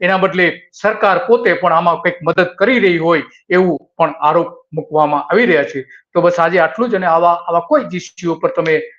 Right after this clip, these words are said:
તમારી પાસે જો કોઈ વિગતો હોય એ પણ સત્યાડીને તમે જણાવી શકો છો, અને લોકોની ફાયદા, ફાયદા માટેની કેટલીક જે વિગતો હોય એ પણ તમે જણાવી શકો છો, અને એમાં અમને વાજબી લાગશે તો એ, એમની વિગતો પણ અમે રજૂ કરીશું. નમસ્તે.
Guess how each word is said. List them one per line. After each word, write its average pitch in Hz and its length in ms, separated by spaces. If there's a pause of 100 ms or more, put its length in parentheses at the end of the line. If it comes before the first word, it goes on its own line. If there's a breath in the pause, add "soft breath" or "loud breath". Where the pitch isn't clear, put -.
(100)
તમારી 165 220
પાસે 165 260
જો 147 120
કોઈ 160 140
વિગતો 160 360
હોય 180 180
એ 151 120
પણ 156 320
સત્યાડીને 151 520
તમે 143 300
જણાવી 147 220
શકો 202 260
છો, 220 220 (220 loud breath)
અને 165 400 (120)
લોકોની 170 640 (240)
ફાયદા, 170 320
ફાયદા 156 440
માટેની 156 380
કેટલીક 156 340 (220)
જે 156 80
વિગતો 156 440
હોય 185 240 (300 loud breath)
એ 196 60
પણ 180 220
તમે 160 180
જણાવી 160 240
શકો 226 240
છો, 277 240
અને 262 160
એમાં 254 220
અમને 240 220
વાજબી 208 340
લાગશે 202 280
તો 190 200
એ, 175 100
એમની 175 600 (220 soft breath)
વિગતો 175 320
પણ 156 180
અમે 147 240
રજૂ 143 200
કરીશું. 165 420 (220 soft breath)
નમસ્તે. 147 560